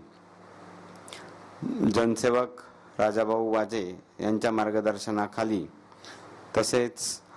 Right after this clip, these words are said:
महाराष्ट्र Chambers of Commerce, Industries and Agriculture यांच्या सौजन्याने आम्ही सिन्नर शहर व तालुक्यातील सर्व तरुण, होतकरू, गरजू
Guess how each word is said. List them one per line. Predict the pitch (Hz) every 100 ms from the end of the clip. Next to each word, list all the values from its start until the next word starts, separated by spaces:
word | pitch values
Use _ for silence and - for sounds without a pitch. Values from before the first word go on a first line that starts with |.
| - -
महाराष्ट्र | 107 110 120 113 127 117
Chambers | 117 110 113 117 113 -
of | 104 - 107
Commerce, | 104 113 117 113 - - 104
Industries | 104 113 - 117 107
and | 104 101
Agriculture | 104 104 110 104 117 95 - - - - -
यांच्या | 104 110 110 113 113 117 - - -
सौजन्याने | - 110 107 113 113 110 113 113 82 76 - _ - - - - - - - - -
आम्ही | 110 120 123 92 85 - - - - - - -
सिन्नर | 117 113 117 120
शहर | 113 - 117 120
व | 117 113
तालुक्यातील | 113 113 110 110 113 117 113
सर्व | 107 123 123 120 120 123 123 - - - -
तरुण, | 117 120 123 127 - 92
होतकरू, | 107 117 - 120 120
गरजू | 110 110 110 110 123 127